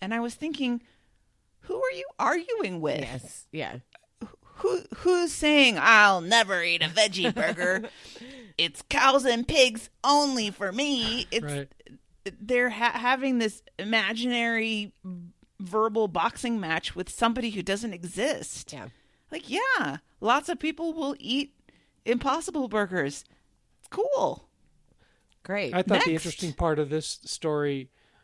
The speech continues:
Speaker 3: was that, uh, Saint Louis is their test market because
Speaker 1: <laughs> Right.
Speaker 3: it's like, if this makes it here,
Speaker 2: Can make it anywhere.
Speaker 3: you know,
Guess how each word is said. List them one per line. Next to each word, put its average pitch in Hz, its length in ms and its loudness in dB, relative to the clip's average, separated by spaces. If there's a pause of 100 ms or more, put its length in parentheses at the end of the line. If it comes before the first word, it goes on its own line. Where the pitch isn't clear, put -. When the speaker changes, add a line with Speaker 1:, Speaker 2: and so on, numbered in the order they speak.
(160)
Speaker 3:
was 143 380 -2
that, 139 320 -6
uh, 135 320 -8
Saint 175 280 -2
Louis 151 360 0
is 143 140 -10
their 139 140 -6
test 160 320 -6
market 135 420 -10 (100)
because 135 560 -4
Speaker 1:
<laughs> - 100 -16
Right. 185 420 0 (160)
Speaker 3:
it's 170 220 -2
like, 156 360 0 (320)
if - 340 0
this 196 300 4
makes 202 340 2
it 170 180 -6
here, 139 480 2 (540)
Speaker 2:
Can 226 100 -4
make 202 160 6
it 214 100 4
anywhere. 196 460 6
Speaker 3:
you 143 60 -4
know, 131 260 -4